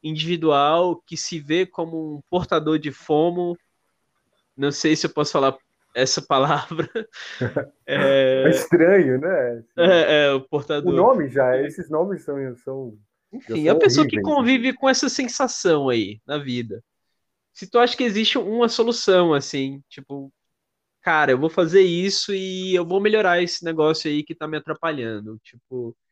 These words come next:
Speaker 1: eu, eu não, não, não preciso disso na minha vida. Eu, eu, qual, qual seria na, aí, na, na tua ideia aí o,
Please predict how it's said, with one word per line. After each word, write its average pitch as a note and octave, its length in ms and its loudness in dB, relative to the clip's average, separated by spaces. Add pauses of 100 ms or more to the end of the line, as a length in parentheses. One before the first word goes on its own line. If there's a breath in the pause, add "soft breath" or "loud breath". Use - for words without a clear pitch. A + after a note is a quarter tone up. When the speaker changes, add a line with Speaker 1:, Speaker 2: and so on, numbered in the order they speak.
(560)
Speaker 1:
eu, B2 260 0
eu B2+ 200 4
não, C#3 420 2
não, C3+ 200 0
não C#3 200 -6
preciso B2 680 -2
disso A#2+ 300 -6
na A#2+ 100 -4
minha A#2 220 -4
vida. G#2+ 380 -4
Eu, A2 220 -8
eu, F#2 200 -10 (680)
qual, D#3+ 200 4
qual G3+ 200 4
seria D#3 400 6
na, C#3+ 100 2 (360)
aí, A2+ 200 -2 (280)
na, C3+ 180 -6 (120)
na C3+ 140 -6
tua D#3+ 180 -4
ideia B2 460 2
aí A2+ 220 -2
o, A2+ 260 -4